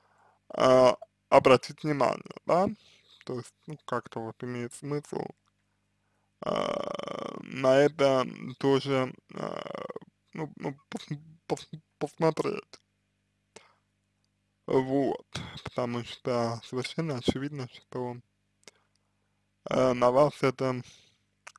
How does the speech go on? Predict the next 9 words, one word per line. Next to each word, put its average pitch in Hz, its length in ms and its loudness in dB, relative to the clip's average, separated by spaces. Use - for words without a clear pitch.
может 143 600 4
влиять, 143 560 -2
вот. 117 300 -14
Э, 123 380 4
ну, 120 360 -2
так 123 240 -4
или 127 140 2
иначе, 117 400 -2
на, 117 180 -8